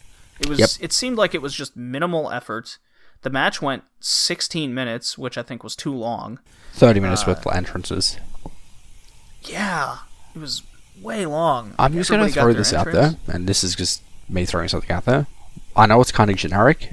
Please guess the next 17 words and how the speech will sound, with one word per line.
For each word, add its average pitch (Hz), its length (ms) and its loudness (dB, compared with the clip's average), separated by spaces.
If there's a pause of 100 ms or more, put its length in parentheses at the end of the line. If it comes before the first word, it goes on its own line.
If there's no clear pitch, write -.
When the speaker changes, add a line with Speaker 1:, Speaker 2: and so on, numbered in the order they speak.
Speaker 2:
and, 98 140 0
like, 87 220 -2
probably - 320 0
inappropriate. 110 560 4 (560)
All 101 160 4
things 95 240 -2
considered, 98 440 0
but, 80 80 2
like, 87 260 -2 (120)
play - 240 6
them 107 160 4
down 95 280 6
to 92 180 0
the 87 340 0 (380)
friggin' 95 420 -2
pay-per-view's - 460 2
theme, 147 300 4